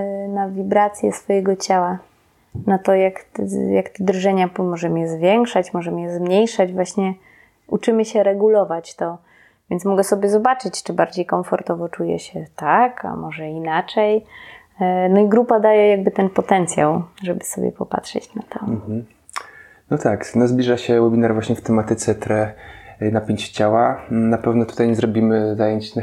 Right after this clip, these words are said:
Speaker 2: <laughs> na żywo, bo to jest raczej ciężkie do, do przeprowadzenia w ten sposób.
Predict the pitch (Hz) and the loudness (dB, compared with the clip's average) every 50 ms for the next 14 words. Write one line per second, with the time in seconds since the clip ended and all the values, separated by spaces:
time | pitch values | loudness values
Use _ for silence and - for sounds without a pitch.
0 | - - - 139 123 117 113 113 110 107 113 113 107 117 117 110 110 107 - 113 | -8 -6 -2 0 0 2 4 2 2 4 2 2 4 2 2 2 0 0 0 2
1 | 110 110 110 - - - 107 - - 110 107 110 - - - - - - _ _ | 0 0 -2 -4 -6 -8 -6 -2 -2 -2 -2 -2 -8 -20 -20 -20 -20 -20 _ _
2 | - 107 104 - - 110 110 110 107 110 107 107 107 - - - - 110 107 107 | -2 -2 -2 0 0 0 2 2 2 2 2 2 0 -2 -4 -4 -2 0 0 0
3 | 104 110 113 107 - 113 110 110 - - 110 - - 139 - - | 2 0 0 0 0 -2 -4 -4 -2 -6 -4 -2 -2 -4 -4 -4